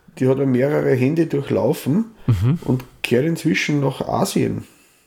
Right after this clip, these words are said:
Speaker 2: Ah, ich lass mich raten. Aschei.
Speaker 1: Ja, genau.
Speaker 2: Ah.
Speaker 1: Und, und, äh, sie brauen auch und stellen einen ganzen Haufen von verschiedenen her und
Speaker 2: Mhm.
Speaker 1: gar nicht so unbekannte. Ob's jetzt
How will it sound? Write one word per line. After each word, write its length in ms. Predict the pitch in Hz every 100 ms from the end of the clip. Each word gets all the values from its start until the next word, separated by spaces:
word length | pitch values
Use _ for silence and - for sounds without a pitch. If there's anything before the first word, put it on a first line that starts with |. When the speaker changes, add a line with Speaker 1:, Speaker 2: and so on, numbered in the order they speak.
| _ _ - -
Speaker 2:
Ah, 380 | - 156 101 95
ich 80 |
lass 160 | 101 107
mich 140 | 131
raten. 320 | 101 107 - 113
Aschei. 920 | 95 - 107 127 147 120 104 95 - - -
Speaker 1:
Ja, 280 | 117 123
genau. 240 | 135 - 139
Speaker 2:
Ah. 500 | 185 127 87 90 92 98 101 - -
Speaker 1:
Und, 280 | 127 131 135
und, 340 | 95 135 139 135
äh, 560 | 113 127 127 131 87
sie 240 | - 160 147 -
brauen 460 | 123 107 98 147 185
auch 200 | 175 185
und 140 | 170
stellen 380 | - - 123 160
einen 160 | 143 147
ganzen 460 | 95 131 - 156 127
Haufen 380 | 107 175 - 220
von 180 | -
verschiedenen 560 | 196 190 170 165 190 185
her 300 | 143 131 214 - - - -
und 200 | 120 104
Speaker 2:
Mhm. 40 |
Speaker 1:
gar 100 | 104
nicht 160 | 147 165
so 80 | -
unbekannte. 720 | 180 214 208 147 127 127 127
Ob's 160 | 131 -
jetzt 340 | 143 - -